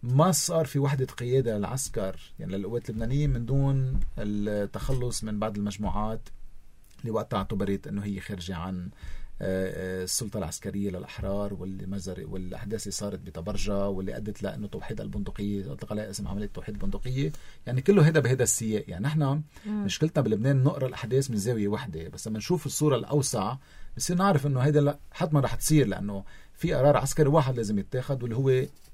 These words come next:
Speaker 1: الحفاظ على هذه المنطقة و ت-، يعني قصقصت كل ال-، ال-، ال-، بسميها التكاكين العسكرية اللي كانت بهداك الوقت. طيب، حد هيدا كله،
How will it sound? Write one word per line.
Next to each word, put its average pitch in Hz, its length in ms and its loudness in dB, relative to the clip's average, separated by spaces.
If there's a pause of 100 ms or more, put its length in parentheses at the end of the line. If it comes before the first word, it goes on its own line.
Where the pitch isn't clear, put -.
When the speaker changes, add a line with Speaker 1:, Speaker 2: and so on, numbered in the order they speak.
Speaker 1:
الحفاظ 127 340 0
على 110 140 0
هذه 113 160 -2
المنطقة 117 520 -2
و 113 340 -4 (680)
ت-، - 200 -10
يعني 104 300 -4 (160)
قصقصت 131 580 0
كل - 140 2 (400)
ال-، 104 320 -4
ال-، 104 380 -4
ال-، 95 200 -8 (320)
بسميها 107 280 -6
التكاكين 110 460 -6
العسكرية 98 560 -2
اللي 92 120 -4
كانت 98 280 0 (140)
بهداك 95 360 -6
الوقت. - 180 -14 (440)
طيب، 101 160 -4
حد 190 240 2
هيدا 170 260 8
كله، 131 440 4